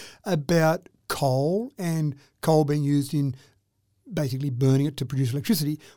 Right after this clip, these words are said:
One third of the electricity we produce across the world still uses coal at this stage, six billion tonnes of coal are used across the world.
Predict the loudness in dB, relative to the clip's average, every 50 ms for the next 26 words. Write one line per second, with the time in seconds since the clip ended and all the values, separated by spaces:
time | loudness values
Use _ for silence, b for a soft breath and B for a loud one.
0 | B B 4 6 6 8 6 4 2 2 2 4 6 6 4 4 2 0 -2 -2
1 | -2 -4 -6 -6 -4 -4 -2 -2 -2 -2 -2 -2 -2 -2 -2 -4 -6 -6 -6 -6
2 | -6 -4 -2 0 2 2 2 2 0 -4 b b b b b b b -8 -8 -6
3 | 0 4 6 8 8 8 6 4 0 -4 -2 0 2 2 2 2 2 0 -2 -6
4 | -8 -8 -4 -2 -2 0 0 -2 -4 -4 -4 -4 -4 -4 -6 -10 -10 -6 -4 -6
5 | -6 -6 -8 b b b b b -4 0 0 0 -2 -4 -8 -8 -6 -2 2 6
6 | 8 8 8 8 6 2 0 0 -2 -2 -2 0 0 -2 -2 -6 -8 -8 -4 -2
7 | -2 0 0 0 0 -2 -2 -4 -4 -6 -8 -6 -4 -2 2 4 4 4 4 2
8 | -4